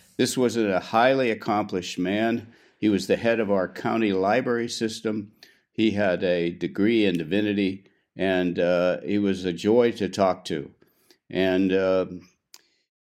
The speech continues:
uh, he, one day, about four years before he actually killed himself, he slashed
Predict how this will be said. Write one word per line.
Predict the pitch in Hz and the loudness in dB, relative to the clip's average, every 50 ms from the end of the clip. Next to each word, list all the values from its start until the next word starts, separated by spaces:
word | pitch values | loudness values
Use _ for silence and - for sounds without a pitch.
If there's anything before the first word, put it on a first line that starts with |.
| _ _ _ _ _ - | _ _ _ _ _ 0
uh, | 90 92 90 87 87 80 58 - - - - - _ _ _ _ - - - - - | 2 4 4 4 2 0 -2 -8 -16 -20 -20 -20 _ _ _ _ -16 -16 -14 -14 -10
he, | - - 151 151 147 139 135 135 131 - - - _ | 0 2 4 6 6 6 4 4 2 0 -4 -10 _
one | - 113 117 127 139 151 160 | -4 2 4 4 4 4 4
day, | 143 143 131 127 120 120 120 123 113 98 - | 4 6 6 6 6 4 2 0 -2 -6 -4
about | - 107 107 104 117 117 113 107 110 | 0 0 2 4 4 4 4 2 0
four | - - 135 131 127 127 | -4 -4 0 0 2 2
years | 123 120 120 120 117 110 101 101 | 2 2 2 2 2 0 0 -2
before | - 104 101 98 - 113 107 107 104 | -4 -4 -4 -4 -2 -2 0 0 0
he | 95 95 113 101 101 95 85 | 0 0 0 0 2 2 2
actually | 85 98 110 - - - 98 92 | 0 0 0 -4 -6 -6 -6 -6
killed | 90 - - 127 120 113 | -6 -2 0 0 0 0
himself, | 104 98 92 - - 107 92 92 90 - | -2 -4 -6 -6 -4 -2 -2 -2 -2 -2
he | 104 95 | -4 -6
slashed | 92 - - - - 107 104 104 107 107 101 101 - - - - - - | -4 -6 -6 -6 -2 0 2 2 4 2 0 -2 -6 -10 -12 -14 -18 -20